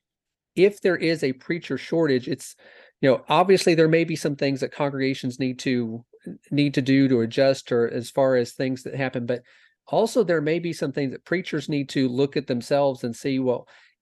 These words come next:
am I doing what, what I need to be doing to make sure that there are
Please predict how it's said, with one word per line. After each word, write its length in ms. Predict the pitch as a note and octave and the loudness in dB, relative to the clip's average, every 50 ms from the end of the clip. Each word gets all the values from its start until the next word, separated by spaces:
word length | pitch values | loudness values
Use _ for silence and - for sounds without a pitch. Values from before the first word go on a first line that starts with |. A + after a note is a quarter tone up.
| _ - | _ -4
am 200 | - C#3+ C#3 B2+ - | -2 -2 -2 -2 -4
I 220 | C#3 D3 E3+ F3+ | -4 -2 0 0
doing 400 | F3 D3+ F3+ E3+ E3 D#3+ D3+ C#3+ | 0 0 0 0 0 0 -2 -2
what, 400 | C3+ C#3+ C#3 C3 - - - - _ _ _ _ _ _ _ _ | 0 2 2 2 2 -2 -12 -20 _ _ _ _ _ _ _ _
what 320 | - C#3 C3+ C#3+ C#3 C#3 - | -12 -4 -2 0 0 0 -2
I 240 | - B2 C3+ D#3 E3 | -6 -4 -4 -2 -2
need 260 | D#3+ D#3 D#3 D3+ C#3 | -2 -4 -6 -6 -6
to 60 | C3+ | -6
be 140 | C3+ C#3 C3 | -6 -4 -4
doing 440 | B2 B2 C#3 D3+ D3 C#3+ C3+ B2+ B2+ | -2 -2 -2 0 0 0 0 0 -2
to 260 | B2 - C#3+ C3 B2 B2+ | -4 -4 -2 -2 -2 -2
make 240 | C3+ C#3 C#3 C3+ C3+ | -2 -2 -4 -4 -4
sure 280 | - - - E3 D#3+ D3 | -8 -6 -4 -4 -2 -2
that 160 | C#3 B2 - | -4 -4 -2
there 180 | D3 C#3 C3+ B2+ | 0 0 2 0
are 120 | B2 - | 0 -2